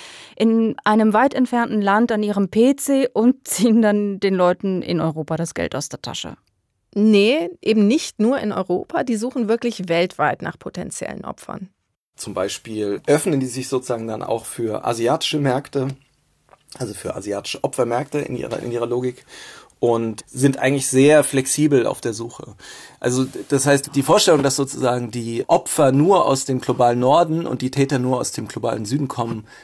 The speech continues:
Speaker 3: stimmt überhaupt nicht.
Speaker 2: Jan Beek hat mir zum Beispiel erzählt, dass viele Scammer sich Fake-Profile bei indischen Heiratsbörsen anlegen.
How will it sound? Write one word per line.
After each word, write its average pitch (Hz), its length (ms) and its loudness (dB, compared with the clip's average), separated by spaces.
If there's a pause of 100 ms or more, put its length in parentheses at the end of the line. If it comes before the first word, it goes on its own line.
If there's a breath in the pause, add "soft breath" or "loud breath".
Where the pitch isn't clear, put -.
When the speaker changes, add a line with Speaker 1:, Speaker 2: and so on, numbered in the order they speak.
Speaker 3:
stimmt 123 400 -4
überhaupt 110 400 -6
nicht. - 320 -10 (600)
Speaker 2:
Jan 190 160 4
Beek 196 240 0
hat 214 140 -4
mir 196 220 0
zum 190 160 -2
Beispiel 190 300 -2
erzählt, 190 500 -2
dass 180 160 -4
viele 214 240 -2
Scammer 208 420 0
sich 185 180 -6
Fake-Profile 196 760 -6
bei 175 160 0
indischen 220 800 -2
Heiratsbörsen 151 1120 -4
anlegen. 156 680 -8